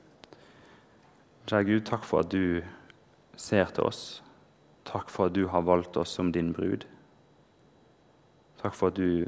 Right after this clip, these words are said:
gir oss nåde, tilgivelse, en plan, en mening. Takk for at du elsker oss ubetinget, Herre.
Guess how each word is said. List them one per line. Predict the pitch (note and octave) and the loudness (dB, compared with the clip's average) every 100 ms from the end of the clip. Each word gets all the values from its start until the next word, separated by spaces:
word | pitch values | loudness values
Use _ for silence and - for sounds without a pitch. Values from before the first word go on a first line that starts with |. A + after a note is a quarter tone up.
| - | -2
gir | F#2+ F#2+ F2+ | 0 2 2
oss | E2 F2+ | 0 0
nåde, | E2 E2 E2+ F2+ E2+ | 2 2 4 2 0
tilgivelse, | F2 E2+ F2 E2+ F2 D#2+ - E2 D#2 D#2+ - - - - - - - - _ - - - - - - - - | -2 0 0 0 -2 -6 -4 -2 -2 -8 -16 -20 -20 -20 -20 -20 -20 -20 _ -20 -20 -20 -20 -20 -20 -20 -10
en | - F2+ | -6 -6
plan, | - G#2 F2 E2 E2 | -4 0 2 2 0
en | E2+ | 0
mening. | E2 E2 F2 - - - - _ _ _ _ _ _ _ _ _ _ _ _ _ _ _ - | 0 0 -2 -4 -6 -12 -20 _ _ _ _ _ _ _ _ _ _ _ _ _ _ _ -6
Takk | - G2 | -4 0
for | - | 0
at | F2+ | 4
du | F2 | 4
elsker | E2+ - - F2+ | 2 0 -2 -2
oss | - | -2
ubetinget, | E2+ E2+ F2 - - - | -4 -2 -2 -2 -6 -6
Herre. | - | -12